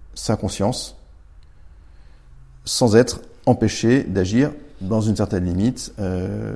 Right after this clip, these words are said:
malgré tout, euh, on pourrait, euh, pour essayer de voir ce que ça donne, mais l'idée donc que, euh, il s'agit de permettre, euh, cette conscience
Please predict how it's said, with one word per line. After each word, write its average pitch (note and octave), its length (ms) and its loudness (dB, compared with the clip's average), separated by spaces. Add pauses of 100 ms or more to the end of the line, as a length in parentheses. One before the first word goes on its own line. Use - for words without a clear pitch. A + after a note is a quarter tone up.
(220)
malgré F#2+ 400 -6
tout, A#2 360 -4
euh, E2+ 380 -10
on G2 60 -10
pourrait, G2+ 440 -6
euh, G2 240 -8 (920)
pour F#2+ 100 -6
essayer F#2+ 140 -8
de G2+ 60 -4
voir G#2 120 -2
ce - 80 -10
que G#2+ 60 -8
ça F#2+ 120 -2
donne, C3+ 160 4
mais A2+ 180 2 (500)
l'idée A2 240 2
donc A#2 180 0
que, A2+ 320 0
euh, F2+ 300 -2 (1120)
il - 80 -10
s'agit G#2+ 180 -2
de G#2 60 -12
permettre, A#2+ 480 4 (220)
euh, D2+ 440 -6
cette - 260 -8
conscience A2 640 -2